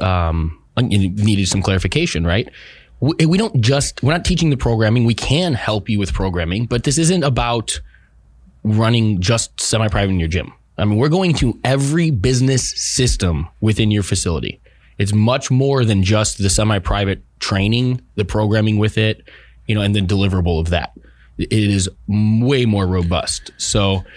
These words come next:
when Tim says that it's not cookie cutter, it's not, we're not just gonna,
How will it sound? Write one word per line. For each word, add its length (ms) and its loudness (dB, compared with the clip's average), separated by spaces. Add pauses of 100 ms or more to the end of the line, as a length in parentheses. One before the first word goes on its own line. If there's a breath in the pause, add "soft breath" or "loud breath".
(200 loud breath)
when 120 2
Tim 180 2
says 180 2
that 80 2
it's 100 -2
not 160 0
cookie 280 -2
cutter, 340 0
it's 120 -2
not, 200 0
we're 140 0
not 160 0
just 160 -2
gonna, 160 0